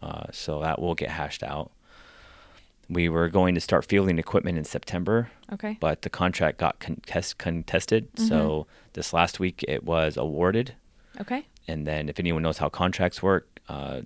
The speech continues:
Speaker 1: the people that did not get awarded the contract have a window to contest it.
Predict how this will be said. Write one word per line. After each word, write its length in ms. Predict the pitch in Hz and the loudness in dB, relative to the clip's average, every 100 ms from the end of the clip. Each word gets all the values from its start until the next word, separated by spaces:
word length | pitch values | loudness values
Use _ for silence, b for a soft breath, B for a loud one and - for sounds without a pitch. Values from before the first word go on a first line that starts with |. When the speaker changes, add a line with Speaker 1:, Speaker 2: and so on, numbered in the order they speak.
| - | -4
Speaker 1:
the 320 | 73 73 69 | -2 -2 -4
people 260 | - 90 78 | -6 -4 -2
that 160 | 76 - | -2 -4
did 100 | 78 | -2
not 140 | 80 | -2
get 100 | - | -2
awarded 240 | 80 87 82 | 0 0 0
the 60 | |
contract 500 | 80 90 90 90 85 - | -2 -2 0 0 0 2
have 280 | 82 85 76 - - | 2 2 -2 -20 -10
a 180 | 73 80 | -6 -4
window 360 | 78 87 85 82 | -2 0 0 -2
to 160 | - | -4
contest 420 | - 76 - - 131 | -10 -6 -4 0 0
it. 220 | - | -2